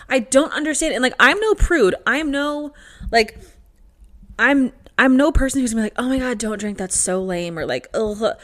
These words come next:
But, like, you're disturbing me. And you keep touching me!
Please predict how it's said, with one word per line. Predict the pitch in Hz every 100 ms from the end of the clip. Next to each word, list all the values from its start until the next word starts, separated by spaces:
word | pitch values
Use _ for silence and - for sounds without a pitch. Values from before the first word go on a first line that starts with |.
| - -
But, | 254
like, | 240 208 - _ _ -
you're | 262
disturbing | 294 320 - 233 226
me. | 175 120 - - - - - - _ _ - - -
And | 277 311
you | 349
keep | - 370 370 - -
touching | - 427 480 - 427 349
me! | 320 320 269